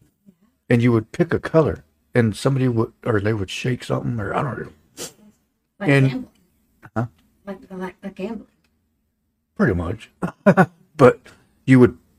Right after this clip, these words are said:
Speaker 1: you know, pick your color and whatever color it landed on that, and if it landed on somebody that won, they got to f-, pick a, f-, a fish. It was, there was a
Speaker 2: Oh.
Speaker 1: bunch of fish in a ba-, in baggies.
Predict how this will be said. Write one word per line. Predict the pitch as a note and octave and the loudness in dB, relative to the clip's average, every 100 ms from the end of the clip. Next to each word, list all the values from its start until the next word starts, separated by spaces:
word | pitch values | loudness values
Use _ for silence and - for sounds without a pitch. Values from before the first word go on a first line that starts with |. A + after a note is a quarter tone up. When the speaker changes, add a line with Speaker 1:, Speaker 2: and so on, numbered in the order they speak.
| - | -4
Speaker 1:
you | B2+ | 0
know, | A2 F#2+ | 2 0
pick | - B2 | -4 -6
your | - | -6
color | - A#2+ G#2+ F#2+ | -4 -4 -2 -4
and | F#2+ _ _ _ _ _ _ _ | -6 _ _ _ _ _ _ _
whatever | - A2 G#2 G2 | 0 2 2 0
color | E3+ E3 A#2+ A#2+ - | 2 4 4 0 0
it | A#2 | 0
landed | A2+ D#3+ D#3 A2 | 2 2 2 2
on | A2 G#2 | 2 2
that, | G#2 - - - | -2 -4 -12 -4
and | A2 | -2
if | G2+ | -2
it | G#2+ | -4
landed | G#2 C3 A2+ | -4 -4 -2
on | G#2 F#2 | -4 -4
somebody | C3+ A#2 G#2 | -6 -4 -4
that | G#2 G2+ | -6 -6
won, | C#3+ F3 B2 B2 _ _ _ _ _ _ - - _ _ | -2 0 -2 -6 _ _ _ _ _ _ -20 -20 _ _
they | A2 | 0
got | G#2 G2 | 2 0
to | G2 | -4
f-, | - _ - | -12 _ -12
pick | F#2 - | -10 -8
a, | |
f-, | F#2 - _ _ _ - | -10 -14 _ _ _ -20
a | |
fish. | - F#3 A2+ - - _ _ _ _ - | -2 2 2 -2 -20 _ _ _ _ -10
It | G#2 | -8
was, | G2+ - - | -10 -8 -2
there | A#2 | -2
was | G#2+ | -2
a | |
Speaker 2:
Oh. | |
Speaker 1:
bunch | - E3 D#3+ | 2 2 2
of | B2 - _ _ _ _ _ | 0 -2 _ _ _ _ _
fish | C#3 A#2+ - - | -2 -2 -4 -6
in | G#2+ | -6
a | |
ba-, | F#2 B2 - | -4 -6 -4
in | A2+ G2+ | -6 -2
baggies. | B2 A2+ - - | -2 -2 -10 -20